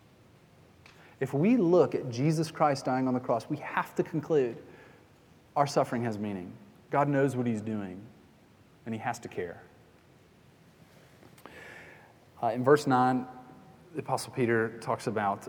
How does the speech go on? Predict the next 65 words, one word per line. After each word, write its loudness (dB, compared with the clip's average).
uh, -4
our -2
enemy 2
who's -6
prowling 2
around 0
like -2
a -4
roaring 2
lion -2
seeking -4
someone -6
to -8
devour. 0
Now, -10
that's -2
pretty -2
intense -6
language. -4
Do -8
you -2
know 0
what 4
it 2
might 0
look -2
like 0
for -6
the -2
enemy 0
to -2
devour 0
you? -2
For -2
you 2
to 0
stop 2
believing 0
that -6
God -2
cares -4
about -4
you. -10
That's -8
all 0
the -2
enemy -2
needs. -6
For -4
you 2
to -2
stop 2
believing 6
that 0
God -2
cares 0
about -4
you. -8
You 0
would 6
be 2
devoured 2
by 2
the -2
enemy. -6